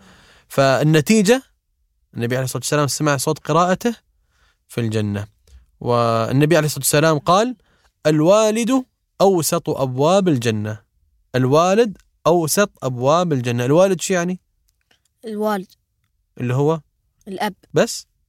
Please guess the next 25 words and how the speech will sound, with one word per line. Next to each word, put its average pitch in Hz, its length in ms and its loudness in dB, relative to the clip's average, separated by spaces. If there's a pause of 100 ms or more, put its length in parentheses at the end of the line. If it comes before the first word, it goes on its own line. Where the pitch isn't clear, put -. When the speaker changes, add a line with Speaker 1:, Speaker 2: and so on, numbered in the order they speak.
(200)
Speaker 2:
الأب 240 380 -2
والأم، 226 380 -2
يعني 170 200 -8
الو-، 196 80 -2
Speaker 1:
أحسنت، 143 380 0 (120)
الأب 123 280 0
Speaker 2:
الو-، 160 80 -2
Speaker 1:
والأم. 110 280 -2 (220)
Speaker 2:
الوالدان. 220 600 0 (220)
Speaker 1:
أيوة، 139 400 2
أحسنت. 107 440 -6 (440)
الوالد 185 580 2
أوسط 208 600 2
أبواب 147 560 2
الجنة، 117 380 -4
يعني 131 220 0
من 127 120 -2 (120)
أحسن - 320 -4
أبواب 117 340 -4
الجنة. 107 360 -8 (540)
أوسط 180 380 2
يعني 131 240 -2
أحسن - 260 -4
أبواب 127 300 0
الجنة. 175 460 2